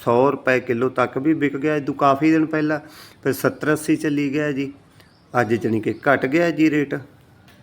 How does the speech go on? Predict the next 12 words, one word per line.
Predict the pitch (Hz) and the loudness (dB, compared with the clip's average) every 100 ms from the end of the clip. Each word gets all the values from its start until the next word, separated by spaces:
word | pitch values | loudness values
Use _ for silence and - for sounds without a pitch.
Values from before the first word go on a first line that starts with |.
| _ - - - - _ - - - | _ -20 -20 -20 -20 _ -20 -20 0
ਜੇ | 131 | 4
ਦੋਸਤੋ | 131 127 127 | 4 0 -4
ਟਮਾਟਰ | - 123 123 123 | -4 0 0 -2
ਦੀ | 117 120 | -4 -2
ਗੱਲ | 123 117 | 0 0
ਕਰੀਏ | 104 110 110 | -2 -4 -2
ਤਾਂ | 113 120 | -2 -2
ਟਮਾਟਰ | 117 120 120 117 120 | -2 0 0 0 -2
ਦੇ | 107 117 | -4 -2
ਰੇਟ | 110 107 | -4 -4
ਨੇ | 113 | -6
ਜਿਹੜੇ | 107 110 110 | -4 -4 -4